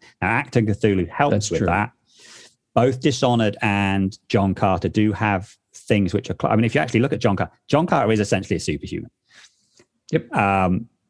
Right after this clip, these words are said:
Speaker 2: He's like Superman, but human
Speaker 1: He is.
Speaker 2: on
Speaker 1: I mean,
Speaker 2: Mars.
Speaker 1: like, he comes back down again, but he does, he can do the whole leap and tall bu-, buildings in a single bound and probably running faster than a, whatever it is, freight truck. I can't remember the thing. Um, but yeah, John Carter is basically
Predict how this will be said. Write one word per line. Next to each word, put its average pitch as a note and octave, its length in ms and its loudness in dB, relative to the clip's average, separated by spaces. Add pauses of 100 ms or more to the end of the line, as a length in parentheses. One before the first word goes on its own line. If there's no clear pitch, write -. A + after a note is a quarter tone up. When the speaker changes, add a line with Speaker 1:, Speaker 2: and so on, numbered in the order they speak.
(340)
Speaker 2:
He's E3+ 180 2
like F3 100 0
Superman, B2 680 0
but A2+ 200 0
human A#2+ 320 2
Speaker 1:
He G#2 60 4
is. E2+ 160 -2
Speaker 2:
on G#2 60 2
Speaker 1:
I G#2+ 40 4
mean, A#2+ 120 4
Speaker 2:
Mars. C3 100 2
Speaker 1:
like, B2+ 120 0
he C3 160 2
comes C#3 300 0
back C3 220 -2
down B2+ 280 4
again, F2+ 460 -2 (280)
but G#2+ 420 0
he A2+ 100 2
does, B2+ 260 0
he C#3 120 2
can C3+ 100 0
do D#3 100 2
the D#3 80 0
whole C3+ 260 0
leap A#2+ 280 2
and A2+ 100 0
tall A2 220 0
bu-, G#2+ 220 0
buildings G2 420 0
in G2+ 60 0
a F#2+ 40 -2
single G2 380 0
bound F2+ 400 2
and F2+ 100 0
probably F#2+ 380 0
running F2 400 0
faster F2+ 480 -2
than E2+ 120 -2
a, E2+ 140 0 (160)
whatever E2 420 -4
it D#2+ 60 -4
is, E2+ 80 -10
freight - 360 -6
truck. - 200 -4
I D#2 80 -6
can't - 200 -14
remember - 260 -18
the - 240 -20
thing. - 80 -20 (500)
Um, F#2+ 460 2
but A2+ 120 0
yeah, G2+ 140 2
John B2 240 0
Carter G#2+ 280 0
is F2 140 0
basically E2 640 -6